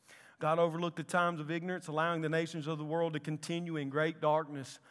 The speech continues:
while he lovingly and graciously prepared the people of Israel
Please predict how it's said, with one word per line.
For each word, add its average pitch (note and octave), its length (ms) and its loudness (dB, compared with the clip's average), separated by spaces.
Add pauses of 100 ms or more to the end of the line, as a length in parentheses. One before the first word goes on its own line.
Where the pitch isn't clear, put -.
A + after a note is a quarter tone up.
(260)
while D#3 260 10
he D3+ 200 -2
lovingly E3 760 0
and C3+ 180 -4
graciously D3 680 -4
prepared C#3 920 -4 (880)
the B2 120 -4
people C#3+ 720 -6 (220)
of B2+ 180 -6
Israel C3 640 -6